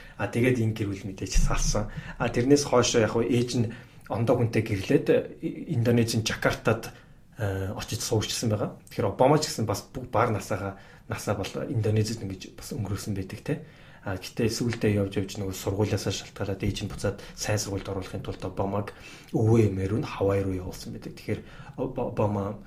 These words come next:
бага насаа Жакартад өнгөрөөсөн ч гэсэн ерөнхийдөө бол нөгөө дараа нь хүүхэд насаа те. А, тэр сургуулиа төгсөлтөө бол эмээ өвөө дээрээ Хавайд байсан байсан ба.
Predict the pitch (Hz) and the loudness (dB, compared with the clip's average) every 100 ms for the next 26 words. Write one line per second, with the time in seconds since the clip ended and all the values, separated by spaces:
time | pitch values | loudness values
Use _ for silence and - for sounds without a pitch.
0 | - - 110 117 98 110 98 - - - | -12 2 2 2 0 0 0 -4 -8 -6
1 | 101 107 101 92 95 98 - - 98 95 | -4 -4 -4 -6 -6 -8 -10 -8 -6 -6
2 | 101 98 95 92 120 101 107 - - - | -8 -10 -10 -10 -10 -12 -12 -18 -12 -6
3 | 101 95 113 - - - - 110 127 - | -4 -2 -2 -2 -4 -6 -10 -8 -8 -8
4 | - - - - - - - 107 95 98 | -12 -20 -20 -20 -20 -16 -6 -4 -4 -6
5 | 107 - - - - 98 98 98 - - | -8 -10 -12 -10 -2 -2 0 -2 -2 -10
6 | - - 117 98 - 98 107 101 95 98 | -10 -4 0 0 0 0 2 2 2 0
7 | 104 110 - - - 98 98 95 - - | 0 0 -2 -6 -2 2 2 0 -6 -10
8 | - - - 151 | -12 -12 -10 -12